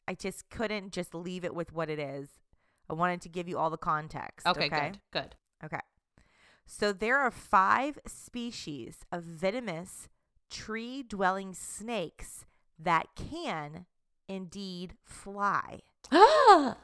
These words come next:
Speaker 1: Found in Sri Lanka and Southeast Asia, these sneaky snakes technically glide rather than fly, first using the lower half of their bodies to propel themselves from a J-shaped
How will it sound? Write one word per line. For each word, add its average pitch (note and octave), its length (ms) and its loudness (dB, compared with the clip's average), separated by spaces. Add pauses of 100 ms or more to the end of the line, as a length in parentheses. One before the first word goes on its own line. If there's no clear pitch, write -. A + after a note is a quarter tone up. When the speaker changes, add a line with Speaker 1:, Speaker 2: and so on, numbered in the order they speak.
(540)
Speaker 1:
Found B3+ 440 8
in F4 120 -6
Sri G4 220 -2
Lanka E3 680 0 (260)
and F3 180 -4
Southeast E3 640 0 (100)
Asia, D3+ 560 -4 (260)
these A#3 300 -6
sneaky C#4+ 720 0
snakes A#3 640 -4
technically C4 680 -4
glide G3 640 4
rather D3+ 220 0
than A#3 180 -6
fly, G3 600 4 (380)
first G#4 640 2
using E4 380 -2
the B3 100 2
lower A#3+ 460 8
half A#3 500 2
of A#3 80 -6
their A#3+ 100 -2
bodies G3+ 480 0
to - 140 -8
propel D4+ 680 4
themselves B3+ 960 2 (280)
from A3 180 -6
a G#3 80 2
J-shaped C4+ 880 -2